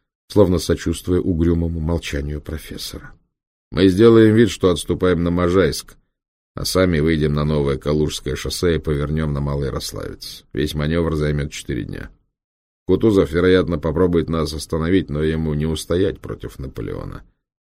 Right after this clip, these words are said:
Теперь французы пойдут по нетронутым войной местностям, оставляя русским одни пожарища. Мне жаль, но ваша страна обречена.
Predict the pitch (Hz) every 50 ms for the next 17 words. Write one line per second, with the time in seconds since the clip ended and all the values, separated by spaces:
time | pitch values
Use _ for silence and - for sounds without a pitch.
0 | _ _ _ _ _ _ - - 76 78 98 95 - - 90 90 85 - - 98
1 | 95 90 90 80 - - 80 80 80 92 90 78 - 82 82 82 80 78 - 85
2 | 92 87 82 73 76 78 73 69 73 78 78 78 80 78 76 78 87 87 - -
3 | 73 73 - - 69 65 69 - - 80 73 76 73 71 67 67 76 76 - -
4 | - 78 76 73 71 69 69 69 71 76 78 76 73 76 67 57 55 - - -
5 | - - - _ _ _ _ _ _ _ _ _ _ _ _ _ - - 69 76
6 | 85 82 76 71 53 - - - _ _ _ _ _ _ _ _ _ _ - -
7 | 78 80 78 78 82 80 - - 76 - - 78 76 71 67 65 64 60 57 53
8 | 52 - - - - - - -